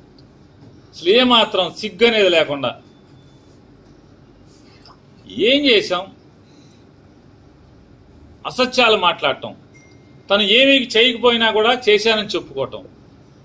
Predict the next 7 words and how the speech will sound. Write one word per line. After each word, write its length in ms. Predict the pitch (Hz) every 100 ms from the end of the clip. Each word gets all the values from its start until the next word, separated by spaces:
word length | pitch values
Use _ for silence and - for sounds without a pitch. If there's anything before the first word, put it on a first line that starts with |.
| - - 143
యువతలు 300 | 214 240 226 220
చేసినా 320 | 214 214 226 202
కూడా 160 | 190 233 -
చేయలేదని 480 | 190 208 214 202 180 170
చెప్పి 220 | - 170 147
చెప్పటం, 320 | 123 - 107 - - - _ 147
లేదా 300 | 220 247